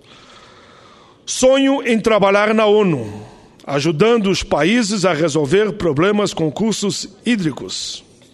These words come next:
Citando e parabenizando a aluna de Ciências Sem Fronteira, Débora dos Santos Carvalho, gaúcha de Porto Alegre, saldo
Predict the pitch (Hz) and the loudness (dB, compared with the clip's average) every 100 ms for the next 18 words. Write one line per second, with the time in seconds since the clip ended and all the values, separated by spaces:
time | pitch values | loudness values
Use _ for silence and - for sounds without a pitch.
0 | _ _ _ - - - - - - - | _ _ _ -20 -20 -20 -20 -20 -20 -16
1 | - 156 147 160 156 220 160 - - 202 | -6 -6 0 2 2 2 0 -2 0 2
2 | 185 147 170 147 117 131 143 - 202 - | 2 0 0 0 -2 -4 -4 -8 -12 -20
3 | - - 151 175 220 262 240 208 185 196 | -20 -6 0 2 4 4 2 2 0 0
4 | 214 202 185 - 208 - 175 143 - 160 | 0 0 -2 -2 -2 0 -2 -2 0 2
5 | 156 180 - - - - - 151 127 202 | 2 0 -2 -10 -20 -20 -20 -6 2 2
6 | 190 185 170 156 143 147 - 208 208 156 | 4 2 2 0 -2 -4 0 0 0 -4
7 | 139 139 110 127 156 190 - - - - | -4 -2 -2 -2 -2 -4 -8 -16 -20 -18
8 | - 180 220 269 247 220 190 180 180 165 | -2 2 4 4 2 2 2 2 0 0
9 | 139 143 165 180 202 202 - - - - | 0 2 0 -2 -4 -6 -10 -20 -20 -14
10 | - 220 220 196 131 135 127 | -2 2 2 0 -2 -8 -10